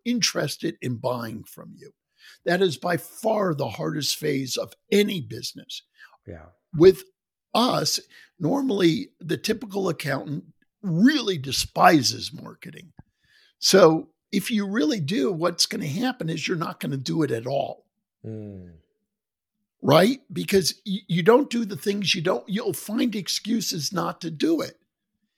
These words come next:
Speaker 1: Even though you have a recipe, you know, document what you're doing, h-, go after associations, go to straight,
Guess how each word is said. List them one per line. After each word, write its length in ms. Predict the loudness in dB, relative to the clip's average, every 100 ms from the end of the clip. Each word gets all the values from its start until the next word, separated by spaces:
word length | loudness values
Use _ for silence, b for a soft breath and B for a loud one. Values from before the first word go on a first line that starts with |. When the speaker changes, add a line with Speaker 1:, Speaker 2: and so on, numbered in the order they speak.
| _ _ _
Speaker 1:
Even 320 | 8 8 4
though 140 | 2 2
you 180 | 2 0
have 240 | 0 0
a 40 |
recipe, 720 | -2 0 0 -2 -6 -8 -18 -20 _ B B
you 100 | -2
know, 140 | 0 2
document 640 | 0 -2 -2 -4 -4 -4
what 180 | -6 -4
you're 100 | -2
doing, 400 | 0 0 0 -6 B B -10
h-, 160 | -4
go 240 | 4 6 6
after 360 | 4 0 -2
associations, 800 | -2 -2 -4 -6 -6 -6 -6 -6
go 180 | 0 0
to 80 | 0
straight, 360 | -6 -4 -6